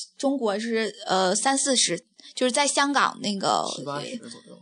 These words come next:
Speaker 1: 就跟那个大陆的，呃，是一样的，啊，所以呢，就是相对来说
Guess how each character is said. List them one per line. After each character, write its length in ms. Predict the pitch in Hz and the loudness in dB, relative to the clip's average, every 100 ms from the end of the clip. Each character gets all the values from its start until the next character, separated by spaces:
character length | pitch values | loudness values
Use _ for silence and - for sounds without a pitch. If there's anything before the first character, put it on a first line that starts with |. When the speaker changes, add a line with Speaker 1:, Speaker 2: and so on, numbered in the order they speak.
| - - - - | -20 -20 -20 -4
Speaker 1:
就 180 | - 269 | 2 2
跟 220 | 269 277 | 2 2
那 100 | 294 | 2
个 80 | 254 | 2
大 180 | 240 262 | 2 2
陆 140 | 277 | 2
的， 220 | 240 226 - _ | 2 2 -2 _
呃， 320 | 202 185 165 - - - _ - | -6 -4 -6 -8 -16 -20 _ -2
是 200 | - 233 | 0 2
一 80 | |
样 260 | 185 233 285 | 2 2 2
的， 200 | 180 - - _ | 0 -2 -8 _
啊， 260 | - 170 | 0 2
所 200 | 214 226 | 2 2
以 120 | 240 208 | 2 2
呢， 160 | 185 | 0
就 120 | 208 | 0
是 60 | 202 | 2
相 220 | - 220 | 2 2
对 80 | 226 | 4
来 120 | 220 | 4
说 220 | 220 202 | 4 2